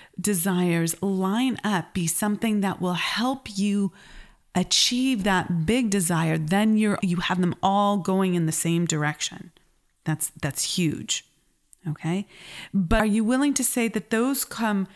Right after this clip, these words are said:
second, third, fourth, fifth in order for you to achieve your major desire? That's important for you to know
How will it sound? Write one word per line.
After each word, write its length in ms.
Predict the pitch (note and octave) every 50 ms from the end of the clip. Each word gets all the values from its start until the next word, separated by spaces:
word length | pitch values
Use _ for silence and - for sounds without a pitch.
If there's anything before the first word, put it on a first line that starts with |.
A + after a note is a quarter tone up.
| - - _
second, 680 | - - - - C#4+ C4 B3+ - - G#3 E3 D3 D3+ - - - - -
third, 360 | C4 A#3+ A3+ G#3+ G3+ F3 -
fourth, 440 | - - B3 B3 A#3 G#3 G3+ - -
fifth 420 | - - - C4+ A#3 G3 - - -
in 100 | G#3 G#3 - -
order 240 | A3 A#3+ A3+ C4 B3+
for 160 | - - A#3
you 300 | G3 F#3 G#3+ A3+ G#3+ G3+
to 120 | - G#3 -
achieve 760 | G3 - - - - - C#4 C#4 C4 - - F#3 G3+ G3+ F#3+ - - - - - - -
your 340 | - G3 G#3+ A3+ A3+ A#3 A3+
major 680 | A3 G#3+ G#3 G3+ G3 F#3+ G3 F#3+ E3 G3+ G#3 G3+ G3+ - - F3
desire? 840 | - G3 F#3 F3 E3 F#3 E3 D#3 D#3 D#3+ C#3+ C3 - A#2 - - _ _ _ _ _ _ _ _ _ _ _ _ _ _ _ _ _ _ _ _ _ _ _ _ _ _ _ _ _ - _ _ - G3+
That's 240 | F3+ F#3 G#3 - -
important 480 | B3+ A#3+ A#3 - C4 C4+ A#3 A#3 G#3+
for 120 | - - G#3
you 240 | F#3 F3+ G3 G3
to 80 | F3+ G3+
know 440 | G3+ G#3+ A#3+ B3 A3+ E3+ C3 C#3+ D#3+